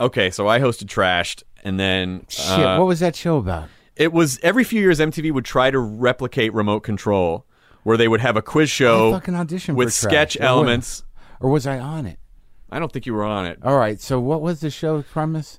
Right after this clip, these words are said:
Speaker 1: People would bring, teams of people would bring on personal possessions, and then they would get destroyed if they didn't answer enough questions. But, I mean, like, the entire staff were people you know. It was, like, Posehn, Doug Benson, uh, uh, Dana Gould, uh, uh,
Speaker 2: No,
Speaker 1: Od-,
Speaker 2: no,
Speaker 1: Odin
Speaker 2: I
Speaker 1: Kirkcross, like, that group.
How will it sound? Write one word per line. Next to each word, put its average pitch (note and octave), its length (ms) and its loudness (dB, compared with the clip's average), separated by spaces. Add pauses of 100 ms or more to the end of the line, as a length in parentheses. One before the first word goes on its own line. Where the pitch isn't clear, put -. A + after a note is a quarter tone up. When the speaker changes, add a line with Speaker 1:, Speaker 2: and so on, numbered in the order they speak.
Speaker 1:
People G3+ 260 4
would E3 180 4
bring, D#3+ 280 2
teams F3+ 360 -2
of D#3+ 60 -8
people D3+ 220 -2
would C3+ 120 -2
bring C#3 220 0
on C3+ 260 2
personal C3+ 440 -2
possessions, A#2 560 -2
and A2 100 -2
then G#2+ 380 0
they A2 100 0
would G#2+ 140 -2
get G#2+ 180 -4
destroyed G2+ 400 0
if G2+ 60 -6
they G2+ 100 -2
didn't G2 140 -2
answer F#2+ 200 -6
enough F#2 120 -6
questions. F#2+ 500 -6
But, - 280 -4 (340)
I - 20 -6
mean, F#3 120 2
like, G#3 160 0
the G#3 100 2
entire A#3 340 2
staff A#3 340 2
were E3+ 60 0
people G3 320 0
you D3+ 120 0
know. G3+ 180 2
It - 20 4
was, C3 100 2
like, B2+ 140 0
Posehn, F3+ 460 0
Doug A#2+ 180 0
Benson, E3+ 500 0 (340)
uh, A2+ 280 6 (140)
uh, G#2+ 200 4
Dana B2+ 280 0
Gould, D3 560 4 (180)
uh, G#2+ 220 -2 (120)
uh, G#2+ 220 -4 (760)
Speaker 2:
No, G#3+ 200 4
Speaker 1:
Od-, - 100 6
Speaker 2:
no, - 60 4
Speaker 1:
Odin F3+ 140 6
Speaker 2:
I F3+ 60 4
Speaker 1:
Kirkcross, E3+ 380 4
like, E3 140 0
that G3+ 240 0
group. F3+ 420 4